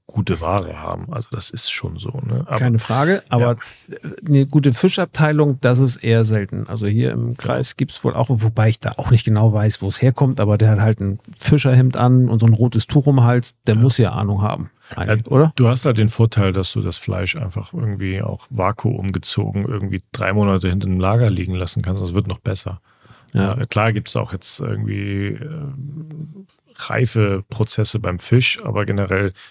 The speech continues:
Speaker 1: wir reden jetzt über Frischfisch und dann ist es so, der hat nicht lange Zeit. Und dann siehst du halt aber auch da, wenn die Filets so auf diesem Crash-Eis liegen, so, das ist ja schon der erste Fehler.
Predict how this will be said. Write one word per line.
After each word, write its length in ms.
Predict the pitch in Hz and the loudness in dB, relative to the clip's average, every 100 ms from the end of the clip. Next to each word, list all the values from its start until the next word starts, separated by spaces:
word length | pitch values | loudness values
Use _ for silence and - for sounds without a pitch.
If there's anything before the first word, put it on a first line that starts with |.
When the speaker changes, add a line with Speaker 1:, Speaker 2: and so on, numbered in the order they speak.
| _ | _
Speaker 1:
wir 80 | 110 | -6
reden 140 | 95 90 | -2 -2
jetzt 100 | 107 | -4
über 160 | 87 | -8
Frischfisch 540 | - 104 - 98 95 - | -2 -2 0 -2 -2 -6
und 240 | 101 90 | -6 -4
dann 220 | 90 87 | -2 -2
ist 160 | - - | -6 -10
es 120 | 92 | -10
so, 260 | - 92 - - - _ _ - | -6 -6 -6 -14 -20 _ _ -12
der 220 | 120 92 | -10 -6
hat 160 | 104 120 | -4 -4
nicht 180 | 104 120 | -4 -4
lange 240 | 107 98 | -4 -4
Zeit. 400 | - 117 90 - - | -2 -2 -4 -10 -6
Und 140 | 107 | 0
dann 180 | 107 113 - - _ | 2 2 -2 -20 _
siehst 340 | 101 147 - | 0 2 2
du 120 | 131 98 | 2 2
halt 180 | 98 | 0
aber 180 | 95 95 | -4 -4
auch 160 | - - | -6 -6
da, 300 | - 98 95 | -6 -4 -4
wenn 140 | 92 | -4
die 100 | 92 | -6
Filets 560 | - 104 98 113 113 - | -4 -4 2 2 2 -2
so 80 | - | -8
auf 140 | - | -8
diesem 300 | 113 92 95 | -8 -6 -6
Crash-Eis 580 | - 139 - 95 90 - | -2 -2 0 -4 -6 -6
liegen, 280 | 110 92 90 | -6 -6 -8
so, 160 | 90 | -8
das 240 | 92 95 151 | -8 -6 -6
ist 140 | - | -4
ja 100 | 113 | -4
schon 220 | - 101 | -2 -2
der 100 | 95 | 0
erste 300 | 123 143 107 | -2 -2 -4
Fehler. 400 | - 160 131 - | -2 -2 -2 -8